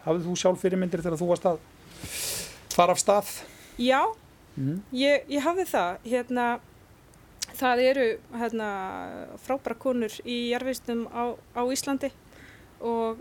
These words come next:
Speaker 2: eh, þær voru að kenna mér og, og leiðbeina mér í náminu, þannig að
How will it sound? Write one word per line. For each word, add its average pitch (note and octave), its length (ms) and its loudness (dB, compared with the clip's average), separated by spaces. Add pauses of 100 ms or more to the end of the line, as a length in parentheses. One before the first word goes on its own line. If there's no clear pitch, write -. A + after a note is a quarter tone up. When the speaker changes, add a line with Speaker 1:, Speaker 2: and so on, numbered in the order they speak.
Speaker 2:
eh, A3+ 240 -4
þær B3 260 0
voru A3+ 140 -6
að - 40 -16
kenna C4 280 0
mér B3+ 260 2
og, G#3+ 240 -4
og A3+ 280 -4
leiðbeina B3 400 0
mér A#3 160 0
í A3+ 60 -2
náminu, B3+ 380 0 (280)
þannig G#3+ 420 -6
að G#3 320 -8